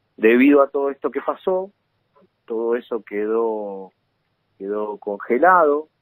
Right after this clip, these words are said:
no pudimos, eh, no pudimos reunirnos, es decir, más allá de que vos hagas una reunión de, de Zoom con la comisión directiva, que en algún momento se terminó haciendo, porque I G J nos permitió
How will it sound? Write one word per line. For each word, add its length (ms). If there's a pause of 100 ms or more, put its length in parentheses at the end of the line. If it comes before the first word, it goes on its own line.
(160)
no 540
pudimos, 440 (120)
eh, 280
no 120
pudimos 400
reunirnos, 560
es 100
decir, 160 (420)
más 140
allá 300
de 80
que 100
vos 220
hagas 300
una 180
reunión 440
de, 260 (100)
de 120 (120)
Zoom 380 (600)
con 160
la 80
comisión 380
directiva, 640
que 140
en 100
algún 200
momento 400
se 140
terminó 420
haciendo, 680 (520)
porque 300
I 40
G 180
J 460
nos 160
permitió 840